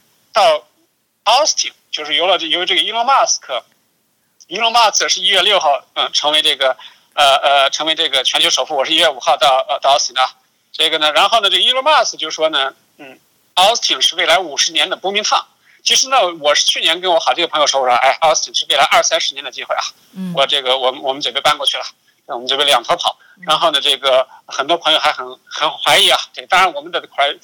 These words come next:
Speaker 1: 我对 Austin 当时理解还是比较浅的，但是我仔细做些研究。所以结论就说呢，呃，Austin 呢，呃，是非常有这个基础设施，就是现在我们讲一个清晰的一个叫做在所有的 Tier two city 里面，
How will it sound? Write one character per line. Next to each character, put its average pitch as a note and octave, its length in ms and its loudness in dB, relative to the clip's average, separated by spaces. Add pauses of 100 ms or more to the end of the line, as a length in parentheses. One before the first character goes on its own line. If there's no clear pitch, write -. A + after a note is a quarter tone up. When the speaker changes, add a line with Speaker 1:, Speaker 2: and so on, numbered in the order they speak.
(180)
Speaker 1:
我 D#3+ 100 -6
对 F#3+ 100 2
Austin F3+ 420 0
当 E3+ 140 0
时 D#3 60 -14
理 D3+ 160 -2
解 D3+ 60 2
还 - 80 -4
是 D#3 40 -10
比 - 80 -4
较 E3 60 4
浅 B2 240 0
的， - 100 -18
但 C#3 80 -14
是 C#3 60 -14
我 B2+ 40 -16
仔 - 220 -14
细 F#3+ 140 -2
做 E3 120 -2
些 D#3 120 2
研 B2+ 160 0
究。 F3+ 200 -2 (380)
所 A3+ 160 2
以 B3+ 60 2
结 G3+ 180 2
论 C4+ 160 2
就 A3 80 0
说 G#3 200 2
呢， F3 180 2 (400)
呃， D#3+ 160 0
Austin G#3+ 480 0
呢， C#3+ 260 -4 (280)
呃， C3+ 120 -4
是 D3+ 260 -2
非 B3 240 0
常 G3 220 0
有 D3 100 -4
这 D#3 120 -8
个 C#3+ 80 -4
基 - 160 -2
础 - 120 -4
设 F#3 200 2
施， A3 280 0 (140)
就 F3 140 -2
是 - 40 2
现 B3 160 0
在 B3 100 4
我 E3 60 2
们 D#3 80 -10
讲 C#3+ 160 0
一 D3 80 -10
个 D#3+ 120 -4
清 - 420 -2
晰 C4 240 -2
的 F#3+ 160 -4
一 E3 100 -2
个 F3 180 -2
叫 D#3 180 0
做 C3+ 180 -4 (160)
在 F3+ 220 0
所 F#3+ 160 -2
有 G#3+ 60 0
的 F#3 100 -2
Tier C#4 340 2
two - 220 -2
city D#3 300 0
里 A#2 100 -6
面， A#2+ 180 -6